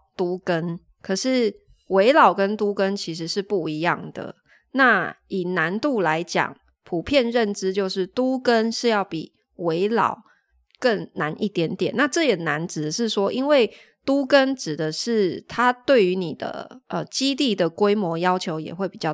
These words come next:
大。好，然后它要经过很多的什么公听会之类的，所以就是它需要有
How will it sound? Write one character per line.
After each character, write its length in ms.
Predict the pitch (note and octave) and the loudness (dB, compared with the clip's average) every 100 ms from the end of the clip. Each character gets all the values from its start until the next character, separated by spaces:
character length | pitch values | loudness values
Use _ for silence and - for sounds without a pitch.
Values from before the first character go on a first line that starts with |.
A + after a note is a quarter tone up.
| - | -2
大。 280 | D#3+ - - _ _ _ _ | -2 -2 -4 _ _ _ _
好， 220 | _ F3+ E3 | _ -6 -4
然 200 | E3+ G3 | -2 0
后 380 | B3 A#3+ G3+ - _ - | 4 6 4 0 _ -2
它 180 | A#3 | 2
要 180 | B3 A#3 | 4 4
经 280 | G#3+ A3 A3+ | 2 -4 0
过 200 | A#3 F#3+ | 2 0
很 280 | G3 E3 D#3 | 0 -8 -4
多 180 | F#3 G3 | -2 0
的 140 | E3+ | 0
什 120 | D#3+ | -4
么 140 | D3+ D3 | -10 -4
公 300 | G3 F#3+ G3+ | -2 -2 -4
听 260 | G3 F#3+ | -2 -2
会 260 | G#3 G#3 D#3+ | 0 0 0
之 220 | - E3 | -2 -4
类 240 | E3+ E3 - | -2 -4 -6
的， 140 | - - _ _ _ _ | -12 -14 _ _ _ _
所 180 | - G3 | -8 -4
以 100 | A3+ | -2
就 140 | G#3+ A#3+ | -2 -4
是 220 | B3+ A#3 | -4 -6
它 200 | - A#3+ | -2 -2
需 140 | B3 | 2
要 160 | B3 | 2
有 80 | E3+ | 2